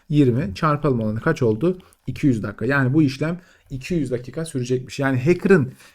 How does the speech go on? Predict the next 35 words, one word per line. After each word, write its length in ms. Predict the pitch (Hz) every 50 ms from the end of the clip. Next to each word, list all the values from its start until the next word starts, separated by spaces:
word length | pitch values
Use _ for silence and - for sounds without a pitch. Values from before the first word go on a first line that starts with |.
| _ _ -
bir 300 | 143 208 226 208 208 -
program 420 | - 156 147 139 139 185 202 202
çalıştırması 640 | 196 - 160 143 135 - - 151 139 135 127 - 127
ve 60 | 117
kendi 320 | 120 - 127 120 143 170 202
yapması 600 | 185 160 - 117 110 107 - - 214 226 220 220 - - - _ -
aslında 520 | 123 131 127 131 - 160 170 190 202 214
arkadaşlar 600 | 196 165 - 139 127 131 123 127 - - 254 262 - _ _ _ _ _
bir 420 | - 139 139 185 214 208 220 214 -
işi 280 | 160 131 - - 185
yapan 600 | 175 151 131 127 120 131 170 175 156 135 127 - - - -
kişinin 580 | - 156 - - 143 143 165 202 285 - - - _ _ _ _ -
birinin 300 | 208 185 175 165 156 147
sekiz 320 | - 170 175 - 220 202
saatte, 460 | - 202 190 185 190 - 233 302 -
birinin 200 | 277 202 208 220
altı 240 | 220 214 214 214 -
saatte 260 | 202 165 131 127 127
yapması 320 | 117 - - 113 - - -
demek. 260 | 117 165 202 196 233
İkisi 280 | 180 - 196 208 196
birlikte 200 | 180 175 170 175
iki 120 | 160 170 202
saat 220 | - 196 170 - -
çalışıyor. 360 | - 185 - - - 214 214
Sonra 180 | 208 208 196
birisi 220 | 202 196 190 202 196
işi 200 | 190 - 208 175
bırakıyor. 320 | 143 123 131 - 214 220
Diğeri 240 | 202 190 190 220 220
toplam 400 | - - 202 180 - 185 208 220
kaç 180 | 240 247 214 -
saatte 360 | - 139 117 110 - 117 110
bitirir 280 | 110 - 107 107 101
diyor. 160 | 117 165 220